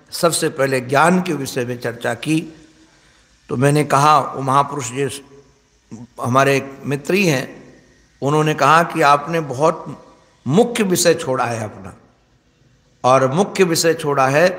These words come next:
तो हमने कहा, हमको किसी ने कह दिया कि आपने कह दिया। बोले, कह दिया हो तब भी आपके विचार के लिए बहुत अच्छा है। ज्ञान विज्ञान तो अपना मुख्य विषय है, एक नहीं कई बार विचार करो, कई बार चिंतन करो।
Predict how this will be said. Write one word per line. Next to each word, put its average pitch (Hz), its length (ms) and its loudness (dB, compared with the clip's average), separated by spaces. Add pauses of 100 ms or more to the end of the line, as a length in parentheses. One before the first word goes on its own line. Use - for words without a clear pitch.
(340)
तो 131 60 -2
हमने 160 220 0
कहा, 160 140 4
हमको 156 300 0
किसी 165 300 -6
ने 165 120 -4
कह 196 220 2
दिया 180 260 2 (520)
कि 160 60 -2
आपने 160 420 2
कह 170 180 -2
दिया। 170 160 2
बोले, 170 220 0
कह 180 300 2
दिया 190 240 4
हो 180 160 4
तब 175 260 2
भी 190 220 0
आपके 175 360 4
विचार 156 360 4
के 156 160 -4
लिए 143 160 -4
बहुत 127 260 -6
अच्छा 117 240 -12
है। 82 160 -16 (640)
ज्ञान 147 340 2
विज्ञान 160 420 0
तो 160 120 0
अपना 156 260 0
मुख्य 170 360 0
विषय 131 360 -4
है, 160 220 4 (480)
एक 202 280 2
नहीं 202 240 0 (160)
कई 190 220 2
बार 185 300 4
विचार 147 400 0
करो, 113 320 -8 (680)
कई 226 240 4
बार 170 280 4
चिंतन 151 460 -6
करो। 180 500 0